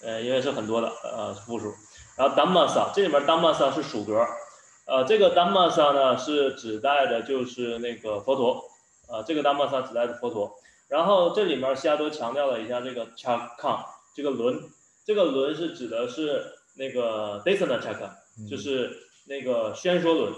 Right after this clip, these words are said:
Speaker 1: 因为之前我们说那个Dhamma Chakka有两个部分嘛，一个是，一个是通达制，一个宣说制啊，就是宣说跟通达两部分，两，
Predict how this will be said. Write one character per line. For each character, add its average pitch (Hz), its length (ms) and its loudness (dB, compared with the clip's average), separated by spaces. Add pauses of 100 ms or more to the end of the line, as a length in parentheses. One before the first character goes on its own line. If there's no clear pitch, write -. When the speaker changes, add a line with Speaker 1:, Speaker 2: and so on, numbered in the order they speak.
(380)
Speaker 1:
因 139 100 -10
为 160 80 -6
之 160 160 -8
前 156 140 -6
我 135 80 -6
们 123 220 -8
说 135 180 -6
那 135 120 -12
个 117 200 -8
Dhamma 139 260 -6
Chakka 135 340 -8
有 127 120 -6
两 123 180 -6
个 110 60 -12
部 131 160 -14
分 117 100 -12
嘛， 107 160 -12
一 110 160 -16
个 143 160 -8
是， 117 420 -10 (360)
一 139 120 -10
个 185 160 -2
是 156 120 -10
通 170 200 -10
达 123 160 -6
制， 131 200 -8
一 - 20 -8
个 135 120 -8
宣 139 220 -10
说 127 160 -6
制 123 300 -14
啊， 104 260 -14
就 120 60 -18
是 117 140 -14
宣 151 240 -6
说 151 160 -4
跟 143 100 -8
通 151 120 -12
达 127 160 -6
两 117 220 -6
部 131 120 -10
分， 120 180 -10
两， 117 220 -8